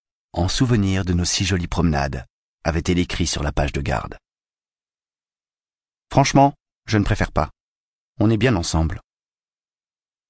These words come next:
Édouard se redressa, hocha la tête, comme si son fils venait de formuler un postulat mathématique ou une évidence incontestable.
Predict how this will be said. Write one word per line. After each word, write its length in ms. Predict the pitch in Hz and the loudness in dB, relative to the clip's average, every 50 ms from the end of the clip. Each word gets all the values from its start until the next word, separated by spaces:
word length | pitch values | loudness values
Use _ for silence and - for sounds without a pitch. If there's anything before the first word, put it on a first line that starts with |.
| _ _ _ _ _ _ _ _ _ _ _ _ _ _ _ _ _ _ - | _ _ _ _ _ _ _ _ _ _ _ _ _ _ _ _ _ _ 0
Édouard 360 | 110 104 98 110 120 135 127 | 2 2 4 4 4 4 2
se 120 | - - 82 | 0 -2 0
redressa, 500 | 87 - 80 73 - - 60 - - - _ _ _ _ _ _ _ _ _ _ _ _ _ - | 0 0 -2 -2 -2 -4 -6 -6 -10 -12 _ _ _ _ _ _ _ _ _ _ _ _ _ -4
hocha 280 | - 101 - - 107 | -2 -2 0 0 0
la 120 | 87 82 - | 0 0 -2
tête, 420 | - - 80 - - - - - _ _ | -2 -4 -6 -6 -6 -10 -18 -20 _ _
comme 180 | - - 73 71 | -6 -6 -4 -4
si 120 | - 87 | -4 -2
son 160 | 80 - 101 87 | -2 -2 -2 -2
fils 280 | - - 120 107 98 | 0 0 0 0 0
venait 200 | 85 90 98 98 | 2 2 2 2
de 80 | 82 78 | 0 -2
formuler 460 | - - 95 85 87 87 90 104 98 | -4 -2 0 0 2 2 2 0 0
un 80 | 73 69 | -2 -4
postulat 540 | - - 92 - - - - 95 85 73 | -4 -4 -4 -4 -4 -4 -2 0 0 0
mathématique 680 | 76 82 - - 85 85 78 - - - 110 - - - - - - - - - | 0 -2 -2 -2 -2 -2 -2 -4 -4 -6 -6 -6 -8 -14 -18 -20 -20 -20 -14 -6
ou 100 | - 95 | -2 0
une 100 | 101 110 | 2 2
évidence 420 | 113 98 101 98 95 107 104 - - | 2 0 -2 0 0 0 0 0 -2
incontestable. 720 | 90 - 90 82 - 80 - - - - - - - - | -4 -4 -4 -6 -4 -4 -4 -4 -4 -4 -6 -8 -12 -16